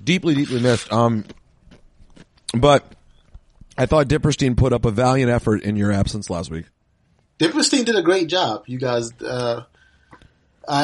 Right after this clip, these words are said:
Speaker 2: I listened to the episode, uh, like everybody else, and I enjoyed his takes, even the, even the ones I disagree with.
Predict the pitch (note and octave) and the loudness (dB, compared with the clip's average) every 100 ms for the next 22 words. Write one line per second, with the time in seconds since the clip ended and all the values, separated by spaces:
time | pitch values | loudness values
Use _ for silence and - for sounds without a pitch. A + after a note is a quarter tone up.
0 | C#3+ E3 E3 E3 E3 D3+ D#3 D#3 D3 D3+ | 2 2 2 2 0 0 0 -2 -4 0
1 | D3 D#3+ D#3 C#3+ - A#2+ B2 C3 C3 C3+ | 0 -2 -6 -14 -12 -8 -6 -6 -6 -6
2 | C3+ C3 C3 C3 C3+ D3 - B2 B2 B2 | -4 -4 -2 0 -2 -4 -4 -6 -6 -6
3 | C#3 C3+ C3 C3+ B2 - C3+ C#3+ - - | -2 0 0 -2 -6 -6 -2 -2 -2 -6
4 | - - B2+ B2+ B2 B2 - C3+ C#3 C3 | -6 -6 -4 -2 -4 -6 -4 -4 -2 -2
5 | C3 B2+ A#2+ C3 B2 B2+ C3 C3 C#3 | 0 0 -2 -2 -4 -2 -2 -2 -4